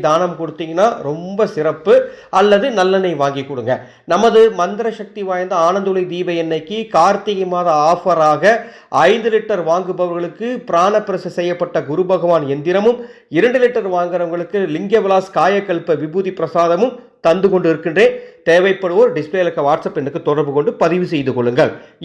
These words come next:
இது முதல் தானம். இரண்டாவதா, கார்த்திகை பதினைந்தாம் தேதி, அதாவது டிசம்பர் ஒண்ணாம் தேதி மதியம் இரண்டு மணிக்கு மேல, டிசம்பர் இரண்டாம்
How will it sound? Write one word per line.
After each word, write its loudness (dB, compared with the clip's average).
இது 0
முதல் 4
தானம். -2
இரண்டாவதா, 4
கார்த்திகை 0
பதினைந்தாம் -2
தேதி, -2
அதாவது 2
டிசம்பர் 2
ஒண்ணாம் 2
தேதி -4
மதியம் 2
இரண்டு 2
மணிக்கு -4
மேல, 0
டிசம்பர் -4
இரண்டாம் 2